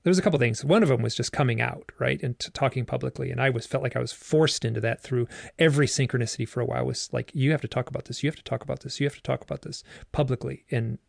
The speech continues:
and I was hit with so many synchronicities. That's the first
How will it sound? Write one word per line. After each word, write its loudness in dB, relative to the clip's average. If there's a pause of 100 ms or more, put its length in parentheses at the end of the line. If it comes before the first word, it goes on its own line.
(160)
and 2
I 4
was -2
hit -4
with -4
so 0
many 2
synchronicities. -4
That's -4
the -4
first 0